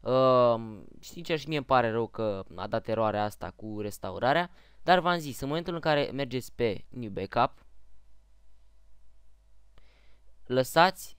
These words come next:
locația default, adică aceasta, și dați click pe Next și faceți în continuare ceea ce v-am arătat eu. Și în momentul în care veți da click pe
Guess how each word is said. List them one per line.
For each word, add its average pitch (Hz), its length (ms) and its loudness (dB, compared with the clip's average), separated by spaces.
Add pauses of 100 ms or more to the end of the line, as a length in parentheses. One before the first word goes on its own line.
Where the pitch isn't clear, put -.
locația 135 640 0 (120)
default, 117 380 -8
adică 120 280 0
aceasta, 120 440 -2
și 135 100 -14
dați 165 200 -4
click 156 180 -12
pe 165 80 -2
Next 180 240 -6
și - 80 -10
faceți - 380 -2
în 110 80 -10
continuare 110 500 -4
ceea 110 220 -4
ce 104 120 -8
v-am 101 200 -6
arătat 98 440 -4
eu. 92 120 -8 (380)
Și - 360 -8
în - 100 -12
momentul 196 300 -4
în 185 60 -2
care 165 260 4
veți 131 240 -2
da 135 160 8
click 127 320 -6
pe 107 340 -2